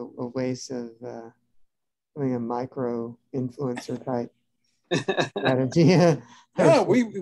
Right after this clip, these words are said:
Speaker 1: Yeah.
Speaker 3: we can also do that, but it has to be different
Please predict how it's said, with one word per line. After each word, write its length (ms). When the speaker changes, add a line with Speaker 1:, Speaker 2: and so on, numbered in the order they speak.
Speaker 1:
Yeah. 80
Speaker 3:
we 80
can 160
also 520
do 200
that, 260
but 140
it 100
has 260
to 80
be 300
different 400